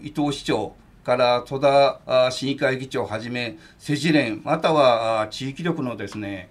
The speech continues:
方々の、お、お招きし、オープニングの、お、開会式典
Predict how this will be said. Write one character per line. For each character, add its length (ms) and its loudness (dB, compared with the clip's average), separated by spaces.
方 220 -4
々 260 0
の、 200 -2
お、 640 -10
お 40 -10
招 360 -6
き 80 -8
し、 380 -6
オ 140 -2
ー 40 0
プ 120 -10
ニ 80 0
ン 80 2
グ 60 4
の、 280 0
お、 280 -4
開 240 2
会 220 4
式 180 -10
典 200 2